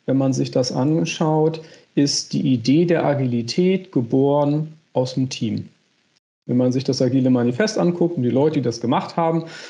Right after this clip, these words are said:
da würde ich ja sogar fast sogar noch einen Schritt gehen, dass sie sagen, wir bauen, wir haben ein Team, das einen Kunden hat, den man kennt, für den man mit seinem kleinen Team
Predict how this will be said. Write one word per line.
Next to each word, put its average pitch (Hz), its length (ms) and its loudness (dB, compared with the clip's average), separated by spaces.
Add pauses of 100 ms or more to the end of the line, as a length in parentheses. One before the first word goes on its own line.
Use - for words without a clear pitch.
(180)
da 127 140 2
würde 139 140 2
ich 131 40 -2
ja 143 100 2
sogar 131 240 0
fast - 220 -2
sogar 139 180 0
noch 131 100 0
einen 127 100 -4
Schritt 139 220 -4
gehen, 131 180 2
dass 127 180 -2
sie 127 100 -2
sagen, 127 340 0
wir 120 100 0
bauen, 135 300 0
wir 131 100 -2
haben 147 180 0
ein 123 220 -4
Team, 175 300 0
das 139 180 -2
einen 123 180 -2
Kunden 180 360 0
hat, 160 180 -2
den 123 80 -2
man 123 160 0
kennt, 170 320 -2
für 135 160 -2
den 143 160 0
man 135 140 2
mit 127 100 0
seinem 127 240 0
kleinen 131 420 0
Team 165 380 0